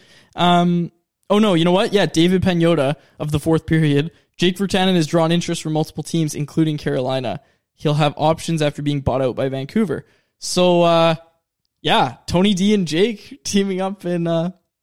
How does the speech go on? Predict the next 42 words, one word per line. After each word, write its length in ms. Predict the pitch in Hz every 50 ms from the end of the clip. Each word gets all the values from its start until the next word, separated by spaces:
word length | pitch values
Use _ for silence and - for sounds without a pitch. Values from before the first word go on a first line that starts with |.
| _
in 80 | - 175
Carolina 420 | - - 196 196 196 254 349 339
potentially. 500 | - - - - 131 131 - - 117 127
So 120 | 143 - 220
we'll, 220 | 240 277 302 294 269
we'll 140 | 311 339
see. 340 | - - 185 180 285 - - _
We'll 120 | 175 185
see 160 | - - 208
what 100 | 185 147
happens. 540 | 131 123 127 143 - 190 247 349 - - - -
Um, 540 | - 156 151 151 151 151 147 147 147 151 - - _ _ _ _ _ _ _ _ _ _ _ _ _ _ _
but 80 | 156
yeah, 260 | 196 240 190 131 - - _ -
like, 300 | - 156 160 143 - - - _ _ _ _ _ _
uh, 100 | - 113 - - - - - - - - _ _ _ _ _ _ _
like, 200 | 170 170 165 170 -
I, 160 | - 170 175 - -
I 100 | 160 165
know 160 | 180 202 226
there's 280 | 214 196 175 165 160 151
the 140 | 156 156 151
investigation 640 | 143 139 147 143 - - 139 123 127 143 - 170 170
ongoing, 500 | 165 170 175 170 175 180 214 285 311 302 _ _ _
but 340 | - 156 151 147 165 - - _ _ _ _ _ _ _ _ _ _ _ _
I 80 | 151 147
think 180 | 139 196 214 269
a 60 | 247
lot 220 | 175 151 143 160
of 80 | 165 -
people, 520 | - 156 160 - 165 160 147 143 - - _
'cause, 260 | - 185 165 - - _ _ -
okay, 260 | - - 127 101 - - _ -
I 100 | 151 160
saw 200 | - - 226 277
someone, 480 | - - 240 202 175 170 165 156 - - _ _ _ _ _ _ _ _ _ _ _ _
first 260 | 220 247 233 - -
of 60 | 135
all, 320 | 131 117 113 - - _ _ _ _ _
there 100 | - 175 180
was 100 | 185 185
people 640 | - 226 226 220 214 208 196 190 180 160 - -